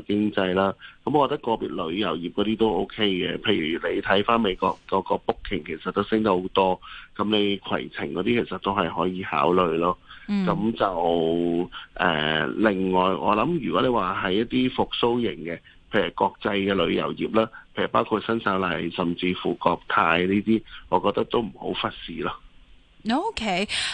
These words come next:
Speaker 2: 呃，國泰方面啊，这一些我們說，呃，航空方面，最近，呃，受到油價以及受到整體的一個航空復甦方面，您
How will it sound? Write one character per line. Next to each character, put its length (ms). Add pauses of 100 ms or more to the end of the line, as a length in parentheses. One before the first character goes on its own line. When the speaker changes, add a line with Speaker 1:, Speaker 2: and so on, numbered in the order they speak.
Speaker 2:
呃， 240
國 300
泰 320
方 200
面 380
啊， 160
这 160
一 80
些 180
我 120
們 120
說， 280
呃， 180
航 180
空 140
方 180
面， 220
最 180
近， 340
呃， 180
受 120
到 120
油 160
價 200
以 60
及 100
受 200
到 160
整 180
體 160
的 100
一 60
個 140
航 160
空 120
復 140
甦 220
方 180
面， 180 (260)
您 160